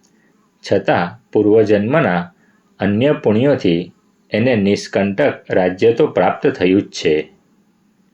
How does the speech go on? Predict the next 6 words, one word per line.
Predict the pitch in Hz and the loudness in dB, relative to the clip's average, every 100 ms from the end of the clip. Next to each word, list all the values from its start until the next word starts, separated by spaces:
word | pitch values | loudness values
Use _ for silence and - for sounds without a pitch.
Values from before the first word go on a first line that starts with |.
| _ _ _ _ _ - | _ _ _ _ _ -6
આ | 98 | -4
સાંભળી | 92 92 90 139 104 98 | -2 0 2 2 0 -2
પ્રજાજનો | - 95 87 92 92 95 98 | -2 0 2 2 2 2 2
બોલ્યા, | 90 87 98 123 127 _ _ _ _ - _ - | 2 4 2 2 -4 _ _ _ _ -20 _ -2
"હે | 156 | 2
ઋષિવર, | 127 90 107 98 139 | 2 0 0 2 2